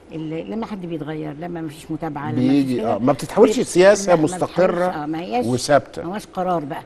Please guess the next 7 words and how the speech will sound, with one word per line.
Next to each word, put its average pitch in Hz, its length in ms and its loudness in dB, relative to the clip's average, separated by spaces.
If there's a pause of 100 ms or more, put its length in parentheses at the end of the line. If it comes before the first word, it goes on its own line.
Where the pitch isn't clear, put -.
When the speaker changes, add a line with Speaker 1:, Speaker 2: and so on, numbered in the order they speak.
Speaker 2:
آه. 110 280 4
Speaker 1:
يطلع 226 180 0
ولا 185 260 -4
بد. 190 220 -6
Speaker 2:
آه، 131 220 8
يعني 131 420 2 (400)
بقت 156 240 6